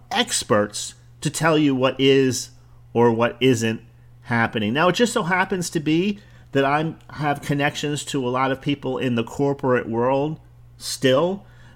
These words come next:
big corporations here in the United States and, and abroad. And so I hear the chatter, I hear the people talking, and, you know, I'm sharing with you what I hear happening.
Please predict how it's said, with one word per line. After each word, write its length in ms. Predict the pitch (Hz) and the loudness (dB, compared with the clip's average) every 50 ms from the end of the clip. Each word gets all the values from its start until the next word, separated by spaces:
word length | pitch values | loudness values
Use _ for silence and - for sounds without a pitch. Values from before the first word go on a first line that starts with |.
| - - | -20 0
big 180 | 104 143 156 151 | 4 4 4 4
corporations 760 | - 156 147 135 - 139 131 131 139 - - 143 127 120 - | 2 -2 -2 -2 -2 0 0 0 0 0 -2 -6 -6 -6 -6
here 220 | - 143 139 139 | -4 -2 -2 0
in 60 | 135 | 0
the 80 | 123 123 | -2 -2
United 460 | 123 123 120 120 123 123 117 113 113 | -2 -2 -2 -2 -2 -2 -2 -4 -6
States 640 | - - - 143 135 135 139 143 135 - - - - | -10 -6 -4 -2 0 0 0 0 -2 -6 -10 -10 -8
and, 680 | - - 120 113 113 113 110 110 110 107 110 107 - - - - | -4 -2 -2 0 0 0 0 -2 -2 -2 -4 -6 -8 -12 -18 -6
and 220 | - 117 113 117 113 | -4 -2 0 0 -2
abroad. 640 | 104 - 117 113 113 117 127 135 147 156 156 147 147 - - - - - - - | -4 -4 -4 -2 -2 -2 0 0 -2 -2 -4 -6 -10 -16 -20 -20 -20 -20 -8 -2
And 160 | 135 135 127 | 0 0 0
so 460 | 131 - - 147 139 135 131 - - - | 0 -2 0 0 2 0 0 -2 -4 -2
I 200 | 131 131 139 143 | 0 2 2 2
hear 360 | 113 156 156 156 156 151 143 | 0 -2 0 0 0 -2 -2
the 140 | 131 123 117 | -4 -6 -4
chatter, 680 | - - - 120 113 113 123 127 151 180 190 175 170 - - - - - - - - - | -4 -2 0 2 2 2 2 2 2 0 0 -2 -6 -10 -20 -20 -20 -20 -20 -20 -2 0
I 100 | 110 120 | 0 2
hear 240 | 120 143 135 131 | 2 2 2 2
the 100 | 127 120 | 0 -2
people 380 | 117 - - 131 127 - 117 110 | -4 -4 -4 -4 -4 -4 -6 -8
talking, 680 | 104 - - 113 113 120 120 - 160 156 160 170 175 165 - - - - - - - - - - | -6 -2 0 2 2 2 0 0 -4 -4 -2 -4 -6 -6 -10 -16 -20 -20 -20 -20 -20 -20 -6 0
and, 580 | 123 123 123 127 127 127 131 127 127 117 - - - - - - - - | 2 4 4 4 4 4 4 2 0 -2 -6 -14 -16 -18 -20 -20 -20 -12
you 120 | - 123 | -8 -4
know, 100 | 123 131 | -4 -2
I'm 180 | 131 110 131 135 | -2 -2 -4 -4
sharing 460 | - - - 151 151 151 143 139 135 | -4 -4 -2 -2 -2 -2 -2 -2 -2
with 240 | 139 143 143 143 - | -2 -2 -2 -2 -2
you 180 | 151 143 135 135 | -2 0 0 0
what 320 | 131 120 123 120 117 - | -2 -2 -2 -2 -2 -2
I 280 | - 123 123 127 131 131 | -4 -2 -2 -2 -2 -4
hear 300 | 107 143 131 120 120 117 | -4 -4 -4 -4 -4 -4
happening. 640 | 113 117 113 120 123 - 113 104 98 92 - - | -6 -4 -2 -2 -4 -4 -6 -8 -8 -10 -12 -16